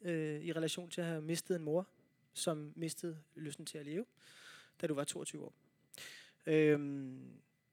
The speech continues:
det er lige omkring en måneds tid siden, lige knap og nap, øh, du udgav Kolumna. Kan du ikke starte med at fortælle lidt om,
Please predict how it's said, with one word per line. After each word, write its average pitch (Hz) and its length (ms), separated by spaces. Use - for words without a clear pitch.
det 185 60
er - 20
lige 208 100
omkring 202 300
en 202 60
måneds 190 300
tid 233 180
siden, 208 400
lige 190 180
knap 180 240
og 202 80
nap, 180 260
øh, 170 240
du 190 60
udgav 202 300
Kolumna. 190 340
Kan 202 100
du - 20
ikke 214 60
starte 208 200
med 214 60
at 196 40
fortælle 208 320
lidt 196 120
om, 190 200